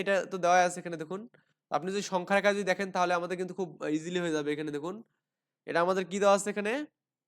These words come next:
আহ, একক, দশক, শতক, হাজার, অযুত, লক্ষ এখানে, তাই না? একক, দশক, শতক, হাজার, অযুত, লক্ষ, মানে এক লক্ষ এখানে। তো সংখ্যার আকারে আপনি যদি তুলনা করেন দেখা যাবে আপনার এখানে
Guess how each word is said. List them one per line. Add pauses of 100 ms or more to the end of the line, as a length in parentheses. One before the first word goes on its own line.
(1500)
আহ, (580)
একক, (140)
দশক, (100)
শতক, (120)
হাজার, (120)
অযুত, (140)
লক্ষ (120)
এখানে,
তাই
না? (1900)
একক, (100)
দশক,
শতক,
হাজার,
অযুত,
লক্ষ,
মানে
এক
লক্ষ (100)
এখানে। (580)
তো (120)
সংখ্যার
আকারে
আপনি
যদি
তুলনা
করেন (100)
দেখা
যাবে
আপনার
এখানে